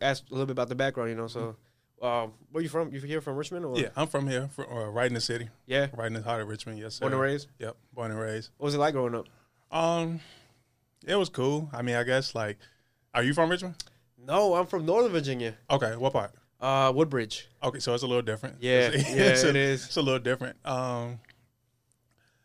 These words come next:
Speaker 2: I don't know, man. I don't, I guess it's just like a standard, standard upbringing.
Speaker 1: Yeah.
Speaker 2: Like anybody else, yeah. It was nothing, like, spectacular or extraordinary.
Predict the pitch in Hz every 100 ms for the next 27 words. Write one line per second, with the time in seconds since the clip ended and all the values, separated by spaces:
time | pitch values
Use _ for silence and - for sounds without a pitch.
0 | _ _ _ _ _ _ _ _ - 135
1 | 156 180 151 127 147 139 143 143 139 -
2 | _ _ - 131 143 135 139 139 135 127
3 | - 131 135 127 - _ _ _ _ _
4 | _ - 123 120 123 113 113 113 117 -
5 | 131 139 127 117 110 113 113 113 110 110
6 | 110 113 113 107 104 104 117 107 113 110
7 | 110 107 104 107 - _ _ _ - 113
8 | 117 113 110 107 104